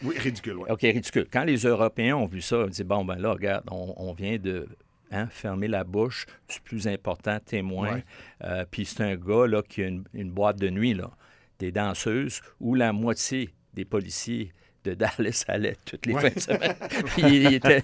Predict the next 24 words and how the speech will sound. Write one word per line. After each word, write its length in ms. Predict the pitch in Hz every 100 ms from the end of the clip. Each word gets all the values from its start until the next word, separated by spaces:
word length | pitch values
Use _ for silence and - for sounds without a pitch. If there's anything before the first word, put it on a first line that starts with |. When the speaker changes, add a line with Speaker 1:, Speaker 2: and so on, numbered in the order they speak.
| 123 -
Speaker 2:
c'est 160 | -
un 140 | 143 131
grand, 240 | 131 147
grand 300 | 123 131 143
ami, 360 | 127 117 113 135
puis 180 | 127 110
il 420 | - - - -
fournissait 400 | 117 120 110 135
de 60 | 123
la 100 | 110
boisson, 540 | 110 104 - 107 107
des 160 | 107 101
femmes, 420 | - 101 101 101
tout 160 | - 104
ce 120 | -
que, 80 | 101
tout 180 | -
ce 80 | 104
qu'il 120 | -
voulait, 260 | 87 90 98
puis 180 | - -
tout. 60 | - - - -
Alors, 300 | 110 110 - - - -
euh, 760 | 110 107 110 107 104 104 104